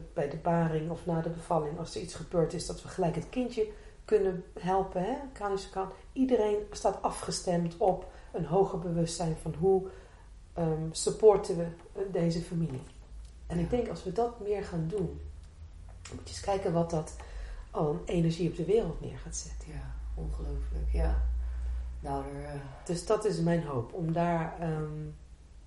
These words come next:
Speaker 1: ja, om daar aan mee te werken, om daarover te schrijven, om misschien documentaires te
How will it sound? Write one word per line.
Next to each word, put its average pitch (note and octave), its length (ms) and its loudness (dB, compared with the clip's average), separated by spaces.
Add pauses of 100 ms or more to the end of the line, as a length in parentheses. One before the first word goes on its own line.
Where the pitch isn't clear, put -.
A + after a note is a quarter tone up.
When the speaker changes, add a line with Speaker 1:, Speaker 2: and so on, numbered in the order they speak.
(960)
Speaker 1:
ja, D#3+ 260 0 (100)
om F3+ 120 -6
daar F#3 120 4
aan E3+ 80 4
mee E3 140 6
te A3+ 140 2
werken, A#3+ 360 -4 (960)
om D#3+ 260 -4
daarover D3+ 400 -2
te - 80 -10
schrijven, G#3 580 -2 (420)
om D#3 520 -6
misschien E3 280 0
documentaires D#3+ 800 -2
te G#3+ 100 -6